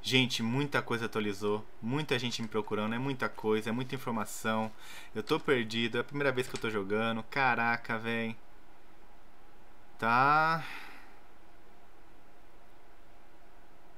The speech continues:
Tá, caixa de ferramenta.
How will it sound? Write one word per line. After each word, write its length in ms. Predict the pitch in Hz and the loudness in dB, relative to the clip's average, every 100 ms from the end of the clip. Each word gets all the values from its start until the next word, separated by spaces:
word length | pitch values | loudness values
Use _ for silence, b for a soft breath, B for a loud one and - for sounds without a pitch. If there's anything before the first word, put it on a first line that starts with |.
| - - - - - - - - - - - - - - - | -8 -8 -8 -8 -8 -8 -8 -8 -8 -8 -8 -8 -8 -8 -2
Tá, 480 | 104 101 113 127 127 | 6 8 8 6 4
caixa 260 | - 113 - | 0 0 0
de 40 | |
ferramenta. 1200 | - 104 98 95 110 131 143 - 143 143 143 143 | -2 0 0 0 0 0 -2 0 2 2 2 -2